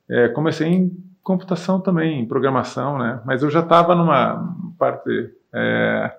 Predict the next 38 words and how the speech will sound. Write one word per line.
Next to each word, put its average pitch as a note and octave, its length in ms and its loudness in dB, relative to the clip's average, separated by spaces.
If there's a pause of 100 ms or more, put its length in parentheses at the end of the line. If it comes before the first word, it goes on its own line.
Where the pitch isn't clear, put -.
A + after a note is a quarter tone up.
(340)
já - 100 -20
tava D#3 200 6
numa C#3+ 200 4
maturidade C3 720 4
de B2+ 80 -6
carreira, C3 540 2
assim, C#3 260 -4
de C3 100 -4
liderança B2+ 600 -2
de A#2+ 100 -6
time, C#3+ 500 -2
então A#2 140 -2
a C3+ 40 -2
gente C#3 200 -10
montou D#3 380 0
um D#3+ 40 0
time E3 220 -2
rápido B2 540 2
também B2 320 -4
de B2 60 -10
tecnologia, B2 840 -2
foi B2+ 120 -10
construindo C#3 560 -4
ali, D3+ 280 -2 (720)
e C#3+ 140 2
já, D3 1000 6 (360)
e D3 120 -8
pra E3+ 160 4
mim E3+ 160 8
foi F#3+ 140 6
muito F#3+ 240 6
natural, F#3 760 6
como F#3+ 160 4
é G3+ 40 6
uma F#3+ 120 6
operação D3+ 640 2 (100)
que - 80 -20 (100)
en-, C#3 240 -2